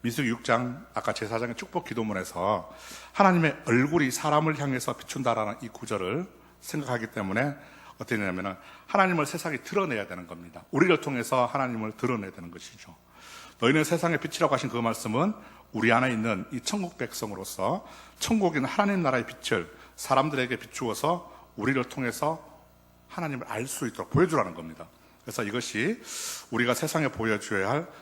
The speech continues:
착한 행실인 것이죠. 자, 하나님 나라를 드러내는 행위입니다.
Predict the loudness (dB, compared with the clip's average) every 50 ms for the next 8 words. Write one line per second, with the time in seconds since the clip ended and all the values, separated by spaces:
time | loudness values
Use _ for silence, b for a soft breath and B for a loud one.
0 | B B -10 -6 -6 -6 -4 -4 -4 -4 -4 -6 -6 -4 -4 -4 -4 -6 -8 -10
1 | -12 -14 -16 -16 -16 -16 -16 -16 -18 -20 -20 -20 -20 -20 -20 _ B B B B
2 | B B B B B B -2 2 4 6 6 6 4 4 4 6 6 6 6 4
3 | 2 2 0 0 -6 -10 -6 -2 2 2 2 2 0 -2 -4 -4 -2 -4 -4 -4
4 | -4 -4 -4 -2 -2 -4 -4 -6 -10 -14 -14 -14 -14 -14 -14 -16 -20